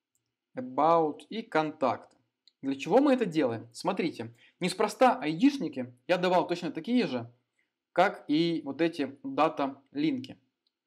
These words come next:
Потому что нам сюда нужно передать, вот в данную функцию, нам нужно передать айдишник, чтобы он был каким-то одним из вот этих вот. Для этого мы можем просто вызывать данную функцию и сюда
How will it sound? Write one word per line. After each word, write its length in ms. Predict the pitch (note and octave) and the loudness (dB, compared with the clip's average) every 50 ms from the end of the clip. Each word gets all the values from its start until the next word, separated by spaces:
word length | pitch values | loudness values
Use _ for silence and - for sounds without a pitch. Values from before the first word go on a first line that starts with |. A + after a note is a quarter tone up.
| _ _ _ _ - | _ _ _ _ -4
Потому 320 | D#3 D#3+ A3+ A3+ G#3+ F#3+ | 0 2 2 2 2 0
что 340 | - - - A#2 A2+ - - - | -4 -4 -6 -8 -8 -10 -8 -2
нам 200 | D#3+ G#3+ C#4 C#4 | 2 2 2 2
сюда 180 | - G#3+ F#3+ | 2 0 0
нужно 260 | E3 F#3+ A#3 A3 E3 - | 0 0 -2 -4 -4 -4
передать, 460 | D#3 D3 D3 D#3+ G#3+ A#3 - - _ _ _ - | -2 -2 0 0 0 -2 -4 -10 _ _ _ -12
вот 180 | C#3+ C#3 B2+ C3+ | -10 -10 -10 -4
в 80 | C3+ | 0
данную 300 | C#3 E3+ - D3 D3 C#3 | 2 2 2 2 0 -2
функцию, 500 | - C4 C#4+ C#4 - - - C3 B3+ - - _ _ _ _ _ _ - | 0 0 -2 -2 -2 -4 -6 -6 -6 -8 -12 _ _ _ _ _ _ 0
нам 120 | G3 A3+ | 2 2
нужно 180 | A3 G3+ G3+ F#3 | 2 2 0 -2
передать 300 | F#3+ F3 E3+ E3+ D#3 D#3+ | 0 2 2 2 2 2
айдишник, 580 | D3+ D#3 E3+ A3+ D4 D4+ C#4 A3 F#3 - - | 0 0 2 4 2 4 2 0 -2 -4 -6
чтобы 260 | - - E3 D#3 D#3+ F3+ | -2 0 0 2 2 0
он 180 | G3+ F3+ D#3 D#3 | 0 -2 0 0
был 280 | G#3 A3+ A3+ A3+ - _ _ _ | 0 0 0 -2 -8 _ _ _
каким-то 500 | E3 D#3+ - G#3 A#3 A3+ - D#3+ B2+ C#3 | -4 -2 0 0 0 2 2 2 2 2
одним 340 | C#3 C#3 D#3+ F#3+ G3+ F3+ | 0 0 -2 -2 -4 -4
из 320 | D#3+ - F3 F3 - - - | -4 -4 -6 -6 -6 -8 -8
вот 200 | C3+ C3+ C3+ E3 | -6 -2 0 0
этих 300 | E3 E3 - - - - | 0 0 -2 -6 -12 -6
вот. 300 | C#3+ B2+ A#2 - - _ _ _ _ _ _ _ _ _ _ _ _ _ - | -4 -4 -4 -4 -6 _ _ _ _ _ _ _ _ _ _ _ _ _ -4
Для 160 | C3 E3+ A3 | 2 4 4
этого 320 | D4+ D#4 - - D3 C3+ | 6 6 6 4 4 4
мы 160 | C#3 F#3+ A3+ | 2 0 0
можем 280 | G#3+ G#3+ G3+ G3 F#3+ F#3+ | 0 0 -2 -2 -2 -2
просто 340 | G#3 G3+ F3+ F3+ - C3 C3 | 0 0 0 0 0 -2 -2
вызывать 480 | D3 E3+ D#3+ F#3 F3+ D#3+ C3+ C3 - - _ _ _ _ _ | -2 -2 -2 2 2 2 2 0 -4 -14 _ _ _ _ _
данную 380 | D#3+ E3 G3 G3 F3 D#3+ D#3 D#3+ | 0 0 2 2 2 0 -2 -2
функцию 640 | - - D#4 E4 E4 E4 - - C3+ A#2+ A#2+ B2 - _ _ _ _ _ _ _ _ _ _ _ _ _ _ _ _ _ _ - | -2 0 0 0 0 -2 -4 -6 -6 -6 -8 -10 -18 _ _ _ _ _ _ _ _ _ _ _ _ _ _ _ _ _ _ -4
и 220 | F#3 F#3+ F#3+ F3+ | 0 0 0 0
сюда 500 | F#3 - F#3 G3+ B3+ D4 D4+ A#3+ - | -2 0 2 2 2 2 2 -2 -8